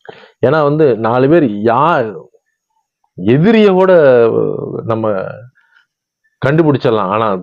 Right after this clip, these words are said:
துரோகியை வந்து கண்டுபிடிக்கிறது மிக க-, கடினம். அந்த துரோகிக்கெல்லாம் வந்து தண்ணி காட்டிட்டு தான் வந்து இந்த பதினஞ்சு, இன்னைக்கு வந்து கட்சி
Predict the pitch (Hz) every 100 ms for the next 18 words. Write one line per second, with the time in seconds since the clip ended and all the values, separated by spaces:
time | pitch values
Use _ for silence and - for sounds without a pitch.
0 | 92 147 202 214 175 143 131 147 147 107
1 | - _ _ 110 127 143 123 110 117 123
2 | 110 101 113 151 113 90 82 - _ 107
3 | 107 - 110 123 110 82 _ _ _ _
4 | _ 87 101 92 90 131 165 180 180 170
5 | 170 170 170 143 139 135 160 165 _ _
6 | _ _ _ 113 139 156 139 127 123 113
7 | 120 135 120 139 127 101 104 110 127 117
8 | 107 110 113 117 110 107 127 151 113 107
9 | -